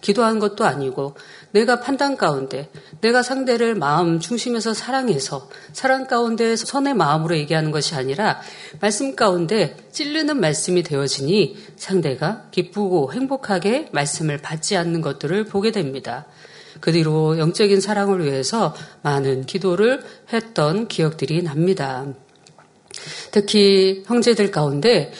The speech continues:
유독 혈기가 많다거나 자기가 가진 재물이나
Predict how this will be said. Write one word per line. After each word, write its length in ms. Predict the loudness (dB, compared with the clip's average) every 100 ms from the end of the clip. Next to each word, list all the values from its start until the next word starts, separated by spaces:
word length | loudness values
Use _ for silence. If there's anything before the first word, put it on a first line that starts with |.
| -20 -4
유독 360 | 2 4 4 4
혈기가 640 | -2 -2 -2 -2 2 4 4
많다거나 840 | 2 2 2 2 2 0 -4 -10 -16 -20 -12
자기가 500 | -4 0 0 2 0
가진 340 | -2 -4 0
재물이나 720 | 0 0 0 -2 -2 -2 -4